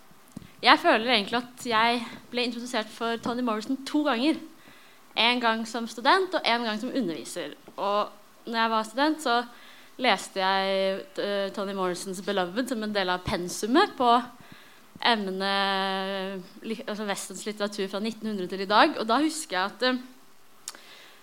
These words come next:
eh, jeg likte den veldig godt, men jeg tror kanskje det var litt tidlig for meg å, å lese den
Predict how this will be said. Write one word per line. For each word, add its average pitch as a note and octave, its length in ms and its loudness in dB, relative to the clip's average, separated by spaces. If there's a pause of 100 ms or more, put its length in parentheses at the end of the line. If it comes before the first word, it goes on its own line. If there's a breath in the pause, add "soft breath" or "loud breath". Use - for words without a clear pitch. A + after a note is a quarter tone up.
(100)
eh, A#3 360 2 (1000)
jeg D4 60 6
likte - 400 -2
den C#4 80 0
veldig D4+ 260 2
godt, - 480 0
men D4+ 400 6
jeg D4 220 0
tror D#4+ 160 -4
kanskje D4 320 -2
det C#4 140 2
var B3+ 200 2
litt C#4+ 520 -8 (1120 loud breath)
tidlig G#3+ 500 -2
for C#4 160 -6
meg A3 380 2
å, A3+ 320 0 (1120 loud breath)
å B3 100 4
lese B3 540 2
den A3 180 -2